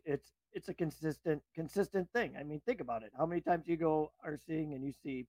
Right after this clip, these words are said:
people out there just off to the side of the trail, some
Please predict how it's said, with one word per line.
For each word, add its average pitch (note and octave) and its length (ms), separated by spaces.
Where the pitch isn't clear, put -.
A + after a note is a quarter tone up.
people B2+ 380
out G3 200
there A#2+ 280
just E3 180
off C#3 220
to C#3 60
the C3 120
side C3 240
of B2+ 80
the B2 80
trail, B2+ 420
some C#3+ 360